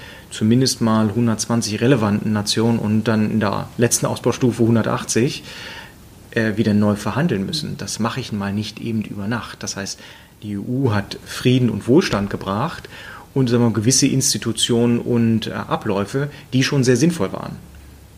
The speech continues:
Es ist irgendwo aber angeeckt in der, in der Fragestellung, was ist die genau weitere Governance? Und das ist ja ohnehin immer eine sehr gewichtige, relevante Frage für Europa. Ich habe unterschiedliche Kulturen,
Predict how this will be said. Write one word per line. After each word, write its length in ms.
Es 120
ist 140
irgendwo 400
aber 220
angeeckt 580
in 180
der, 360
in 100
der 120
Fragestellung, 720
was 200
ist 160
die 60
genau 400
weitere 340
Governance? 560
Und 160
das 140
ist 160
ja 100
ohnehin 380
immer 160
eine 320
sehr 220
gewichtige, 680
relevante 380
Frage 320
für 120
Europa. 360
Ich 80
habe 140
unterschiedliche 520
Kulturen, 640